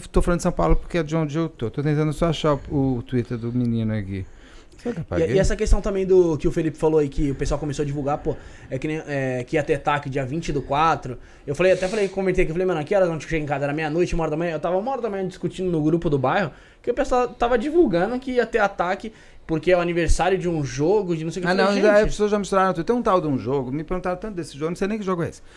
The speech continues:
Speaker 1: É, não, e não é nem aquele
Speaker 2: Não, não,
Speaker 1: Baleia
Speaker 2: Assassin's
Speaker 1: Azul,
Speaker 2: Creed,
Speaker 1: é
Speaker 2: não,
Speaker 1: outra
Speaker 2: é,
Speaker 1: história.
Speaker 2: é jogo de videogame que eles estavam falando, né? Nem Assassin's Creed lá que, que eles
Speaker 1: Que do P C Guine.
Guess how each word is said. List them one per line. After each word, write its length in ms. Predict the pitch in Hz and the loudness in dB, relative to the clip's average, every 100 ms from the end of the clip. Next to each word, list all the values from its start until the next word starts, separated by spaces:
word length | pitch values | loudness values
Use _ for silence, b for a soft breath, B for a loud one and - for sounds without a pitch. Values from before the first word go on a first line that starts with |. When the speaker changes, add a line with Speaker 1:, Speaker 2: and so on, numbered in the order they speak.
| B B - | B B -2
Speaker 1:
É, 260 | 147 151 | 2 2
não, 200 | 165 190 | 2 0
e 60 | 180 | 0
não 120 | 180 | 0
é 40 | 180 | 0
nem 200 | 185 196 | 0 -4
aquele 840 | 170 180 165 156 147 135 120 110 | -2 0 2 2 2 2 2 2
Speaker 2:
Não, 120 | 175 | 4
não, 120 | 214 | 6
Speaker 1:
Baleia 300 | 226 - 143 | 6 8 6
Speaker 2:
Assassin's 160 | 123 98 | 6 4
Speaker 1:
Azul, 140 | 127 156 | 6 8
Speaker 2:
Creed, 160 | 143 | 8
Speaker 1:
é 40 | 131 | 8
Speaker 2:
não, 100 | 165 165 | 8 6
Speaker 1:
outra 100 | 151 | 4
Speaker 2:
é, 80 | 139 | 4
Speaker 1:
história. 360 | 127 87 82 B B B - | 4 2 -2 B B B 2
Speaker 2:
é 100 | 147 | 6
jogo 200 | 190 240 | 6 6
de 60 | |
videogame 360 | 240 294 202 185 | 4 4 4 4
que 40 | |
eles 40 | 143 | 6
estavam 160 | 139 | 6
falando, 180 | 135 131 | 6 4
né? 60 | 131 | 4
Nem 100 | 135 | 4
Assassin's 420 | 202 247 226 220 | 2 2 2 0
Creed 280 | - 160 131 | 4 4 4
lá 160 | 135 127 | 2 0
que, 480 | 131 123 110 107 110 | 0 -2 -2 -6 -6
que 80 | 131 | -4
eles 120 | 120 | -2
Speaker 1:
Que 160 | 135 123 | -2 -2
do 180 | 123 | -4
P 120 | - 120 | -4 -4
C 140 | 127 | -4
Guine. 220 | 90 82 | -4 -6